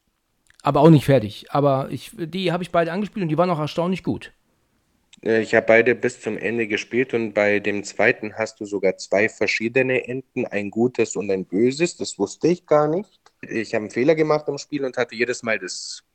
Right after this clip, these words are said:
Speaker 2: böse Ende gehabt. Und also die Atmosphäre in beiden Teilen, wieder verschiedene Umgebungen. Hier sind wir auf einem Schiff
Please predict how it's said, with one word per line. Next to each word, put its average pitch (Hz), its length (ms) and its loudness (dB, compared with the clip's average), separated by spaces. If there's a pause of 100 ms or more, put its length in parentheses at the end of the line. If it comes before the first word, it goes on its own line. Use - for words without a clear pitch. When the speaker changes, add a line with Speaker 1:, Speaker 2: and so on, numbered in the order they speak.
(360)
Speaker 2:
böse 160 340 6
Ende 156 260 0
gehabt. 143 520 -4 (720)
Und 120 880 -6 (920)
also 98 400 2
die 104 180 6
Atmosphäre 110 1000 2 (560)
in 127 240 -2
beiden 107 400 2
Teilen, 107 460 -4
wieder 110 280 0
verschiedene 110 560 -4
Umgebungen. 107 720 -8
Hier 104 220 -8
sind 110 220 -8
wir 104 120 0
auf - 120 -6
einem - 320 -10
Schiff - 580 0